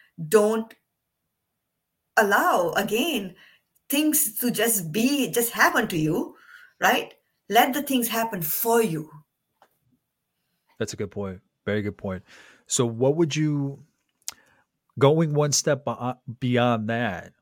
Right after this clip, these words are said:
Speaker 2: how would you get people to think about maybe once they've stepped away,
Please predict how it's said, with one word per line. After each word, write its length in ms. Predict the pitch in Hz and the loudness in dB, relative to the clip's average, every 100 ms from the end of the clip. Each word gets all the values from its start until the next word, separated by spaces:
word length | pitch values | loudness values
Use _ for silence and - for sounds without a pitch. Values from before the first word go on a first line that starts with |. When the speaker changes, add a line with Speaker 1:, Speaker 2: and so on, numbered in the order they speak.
| _ _ _ - | _ _ _ -14
Speaker 2:
how 280 | - 123 127 | -6 -2 0
would 180 | 139 131 | -2 -4
you 100 | 117 | -2
get 280 | 117 113 - | 0 0 -4
people 480 | 113 104 107 104 | -8 -6 -6 -6
to 140 | 101 95 | -6 -10
think 440 | - - 110 107 | -8 -4 -4 -2
about 500 | 98 95 87 85 85 - _ _ _ _ _ _ | -4 -4 -6 -6 -10 -14 _ _ _ _ _ _
maybe 280 | 110 117 127 | 0 0 0
once 320 | 107 117 113 | 0 0 2
they've 180 | 127 123 | 0 0
stepped 280 | - 123 - | 0 0 0
away, 460 | 120 101 95 104 | 0 0 0 -4